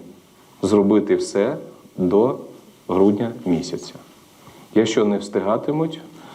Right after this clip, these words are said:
будемо приймати відповідні рішення. І цю, в цьому напрямку роботу будемо тримати на контролі. Щодо роботи у напрямку прозорості і підзвітності.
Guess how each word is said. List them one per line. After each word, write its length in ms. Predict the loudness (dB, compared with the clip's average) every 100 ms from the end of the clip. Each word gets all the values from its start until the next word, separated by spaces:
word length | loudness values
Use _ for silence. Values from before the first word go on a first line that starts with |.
| -6
будемо 360 | 0 2 2 0
приймати 560 | 0 -2 0 -4 -4 -4
відповідні 640 | -4 -2 0 0 -2 -6 -12 -20 -4
рішення. 500 | -2 -2 -4 -10 -12 -16 -20 -20 -20 -20 -20 -20 -8
І 280 | 2 4 4
цю, 400 | 2 2 2 2 0 0 0 -2 -6
в 40 | -2
цьому 240 | 0 2
напрямку 480 | 2 2 -2 -2 0
роботу 400 | 2 2 0 0
будемо 340 | 0 0 -2
тримати 480 | -4 -2 0 0 0
на 120 | -2
контролі. 520 | 0 0 0 -2 -4 -6 -12 -20 -20 -20 -18
Щодо 320 | -6 -2 2 2
роботи 500 | 2 0 2 0 0
у 260 | -2 -2
напрямку 580 | -2 -4 -2 -6 -2 -4
прозорості 680 | -2 -2 0 0 0 -4 -4
і 40 |
підзвітності. 840 | -2 -2 0 -2 -2 -6 -10 -14